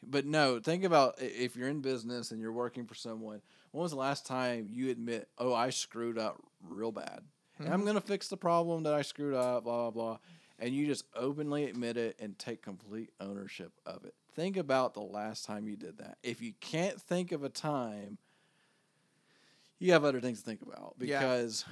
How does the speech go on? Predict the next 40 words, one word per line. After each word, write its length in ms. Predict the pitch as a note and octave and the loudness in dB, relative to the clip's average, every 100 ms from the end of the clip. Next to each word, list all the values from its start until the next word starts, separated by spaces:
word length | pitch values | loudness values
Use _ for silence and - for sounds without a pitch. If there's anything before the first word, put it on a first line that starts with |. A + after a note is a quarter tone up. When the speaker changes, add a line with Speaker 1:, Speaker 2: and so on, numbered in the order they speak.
| - | -10
Speaker 1:
at 120 | C3+ | -2
that 260 | D3 D#3+ D#3 | 2 2 0
point, 560 | - D3+ C3+ B2 A2 - - - | -2 0 0 -2 -8 -14 -20 -10
if 220 | A#2+ A#2+ | -10 -8
you 120 | C#3+ | -8
can't 280 | - D3+ B2 | -4 -4 -2
think 120 | B2+ | -4
of 80 | B2 | -4
any 100 | C3 | -4
time 160 | C3+ | -4
you've 80 | B2 | -2
ever 100 | B2 | -2
admit 220 | A#2 A#2+ - | -2 -4 -4
failure, 500 | A#2 A#2+ C#3 E3 - _ _ _ _ _ _ - - | -2 0 0 -2 -4 _ _ _ _ _ _ -20 -6
you're 100 | D3 | -6
probably 300 | D3 B3 G#3 | 0 2 2
known 200 | D3 F3 | 2 0
as 120 | D3+ | 0
the 80 | A#2+ | -4
person 560 | - C3+ C3 - B2 A#2+ | 0 0 2 -2 -4 -2
that 320 | A#2 A2 G2 _ _ _ _ _ C3 | -2 -2 -6 _ _ _ _ _ -12
you 160 | B2 | -4
don't 180 | B2+ B2+ | -2 0
wanna 200 | A#2+ A2+ | -2 -4
work 360 | A2 B2 B2 A#2+ | -2 -2 -2 -2
with 200 | B2 A2+ | -2 -2
or 80 | A2 | -2
work 260 | A#2 - | -4 -6
for 380 | - B2+ C3 B2 | -10 -4 0 0
because 680 | A2 A2 - A#2 A2 G#2+ - G#2 | -2 -8 -6 -2 -2 -4 -8 -2
they're 160 | B2 | -2
never 360 | B2 A#2+ B2 B2 | 0 0 0 -2
gonna 280 | A#2+ A2 - - _ _ _ - | -4 -6 -8 -14 _ _ _ -6
take 280 | A#2 A2+ | -4 -4
fault 500 | - A#2+ A2 B2 - - | -6 -2 -2 -2 -6 -12
for 120 | A2+ | -8
anything 520 | A#2 C3 C#3+ D#3 D#3+ | -6 -6 -6 -4 -4
and 80 | - | -4
Speaker 2:
Yeah. 80 | |
Speaker 1:
they're 80 | - | -4